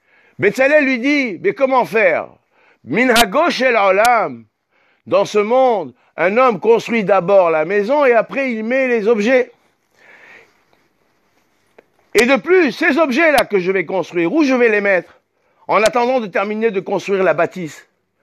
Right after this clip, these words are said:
le Mishkan lui-même. Alors Moshe lui dit, Betzel El Haïta.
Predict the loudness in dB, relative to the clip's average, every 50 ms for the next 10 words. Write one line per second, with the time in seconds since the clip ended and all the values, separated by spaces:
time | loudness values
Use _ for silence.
0 | _ _ _ _ _ _ _ 0 2 2 2 0 0 0 0 0 0 0 -2 -4
1 | -4 -6 -8 -8 -14 _ _ _ _ _ _ _ _ _ _ _ _ _ -20 -20
2 | -20 -20 -20 -20 -20 -8 _ 0 2 2 2 2 2 2 0 0 0 -2 -2 0
3 | -2 -2 -2 0 0 2 2 0 -2 -4 -6 -2 0 0 0 0 0 2 2 2
4 | 0 -2 -2 0 0 2 2 2 0 0 -2 _ -4 -4 -4